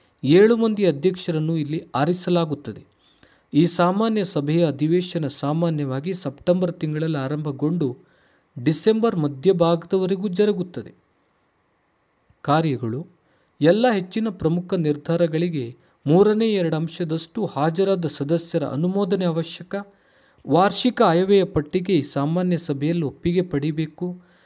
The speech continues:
ಯಾವುದಾದ್ರೂ ತುರ್ತು ವಿಷಯಗಳು ಚರ್ಚೆ ನಡಿಬೇಕಂತ ಇದ್ರೆ ವಿಶೇಷ ಅಧಿವೇಶನ ಕರೆಯಬಹುದು. ಜಾಗತಿಕ ಸಂಸತ್ತಿನ ರೀತಿಯಲ್ಲಿ ವಿಶ್ವದ ಎಲ್ಲ ಪ್ರಮುಖ ವಿದ್ಯಮಾನಗಳ ಚರ್ಚೆಯಲ್ಲಿ ಇದು ಪ್ರಧಾನ ಪಾತ್ರ ವಹಿಸುತ್ತದೆ.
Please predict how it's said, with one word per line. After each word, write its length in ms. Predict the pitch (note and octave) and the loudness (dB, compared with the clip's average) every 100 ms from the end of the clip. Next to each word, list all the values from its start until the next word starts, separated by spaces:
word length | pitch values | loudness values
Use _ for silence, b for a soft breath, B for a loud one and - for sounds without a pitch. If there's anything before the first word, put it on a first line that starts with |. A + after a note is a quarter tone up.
| b C#3+ | b 2
ಯಾವುದಾದ್ರೂ 580 | D3+ F3+ G3 G#3+ G#3+ G#3 | 4 4 4 4 4 2
ತುರ್ತು 400 | G3+ G3 - A3+ | 2 0 0 -2
ವಿಷಯಗಳು 520 | F#3 - F#3+ F3 D3+ | -2 0 0 0 -2
ಚರ್ಚೆ 420 | C#3+ D3+ D#3 F#3 | -2 -6 -4 -2
ನಡಿಬೇಕಂತ 680 | D#3+ D3+ D#3 D3+ - C#3 C#3 | -2 -2 -4 -6 -6 -6 -4
ಇದ್ರೆ 440 | B2+ C#3 D3 A#2 b b b b | -6 -4 -6 -8 b b b b
ವಿಶೇಷ 540 | D3 D3 G3+ G#3 - | -2 0 0 0 0
ಅಧಿವೇಶನ 720 | F3+ C3+ E3 D#3+ D3+ - C3+ A#2+ | -2 0 -2 -2 -4 -8 -10 -10
ಕರೆಯಬಹುದು. 800 | - C#3 E3 D#3+ D#3+ D#3+ F3 E3+ b b b b | -6 -2 -2 -2 -2 -2 -4 -6 b b b b
ಜಾಗತಿಕ 680 | B2 D3 F3 G3 G3 G3+ G3+ A#3+ | 0 2 2 0 -2 -6 -4 -4
ಸಂಸತ್ತಿನ 720 | - D3+ D3+ F3 - E3 D3 | -2 -6 -4 -8 -6 -4 -2
ರೀತಿಯಲ್ಲಿ 600 | C#3 D#3 - F#3+ G3+ - b b b | -4 -4 -4 -2 -2 -4 b b b
ವಿಶ್ವದ 360 | D#3+ F3 G#3 F#3 | 2 4 4 6
ಎಲ್ಲ 360 | D#3+ F3 G#3 | 4 4 2
ಪ್ರಮುಖ 420 | A3+ F#3+ E3+ E3+ F#3 | 0 0 0 0 -2
ವಿದ್ಯಮಾನಗಳ 800 | D3 C3 E3 E3 D#3 D3+ C#3 B2 | -2 0 -2 0 -4 -6 -8 -8
ಚರ್ಚೆಯಲ್ಲಿ 720 | - E3 E3 - F#3+ F#3 D#3+ | -4 -4 -4 -2 -2 0 -2
ಇದು 320 | D3 B2 C3 b b b _ | -4 -8 -10 b b b _
ಪ್ರಧಾನ 440 | - D3 C#3 F3 F3+ | -2 0 0 0 0
ಪಾತ್ರ 440 | F3+ C3+ C3 - | -2 -6 -6 -2
ವಹಿಸುತ್ತದೆ. 720 | E3 E3 F3 - F3+ - - | 0 2 0 -2 -6 -6 -8